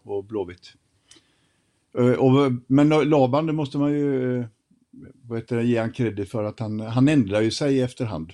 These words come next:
Men jag, jag hade ju börjat tacka nej till landslaget då, plus att det var några av de blåvita spelarna som också inte kom med sen, så att, eh.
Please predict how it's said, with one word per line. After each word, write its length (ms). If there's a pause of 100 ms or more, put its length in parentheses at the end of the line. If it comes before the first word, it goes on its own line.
Men 220
jag, 180
jag 180
hade 200
ju 60
börjat 240
tacka 240
nej 280
till 120
landslaget 520
då, 120
plus 320
att 120 (800)
det 120
var 140
några 360
av 100
de 160
blåvita 400
spelarna 380
som 160
också 220
inte 220
kom 180
med 220
sen, 240
så 180
att, 180
eh. 60